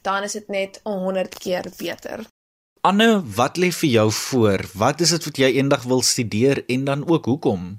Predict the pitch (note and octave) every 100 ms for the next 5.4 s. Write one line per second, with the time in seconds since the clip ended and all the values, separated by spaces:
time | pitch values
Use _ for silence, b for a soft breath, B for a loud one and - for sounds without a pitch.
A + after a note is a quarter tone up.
0 | - _ _ - C#4 D4 D4 - C4+ A#3+
1 | A3 A#3+ A#3 - A3 G#3 G#3 G#3 G3+ F#3+
2 | F#3+ F#3+ F#3 F#3 - F#3+ F#3+ F#3+ G3 G3+
3 | - A3 G3+ - G3+ - G3+ G3 F#3+ F3+
4 | F#3 - - - G3 F#3+ F#3+ G3 B B
5 | B - B3 -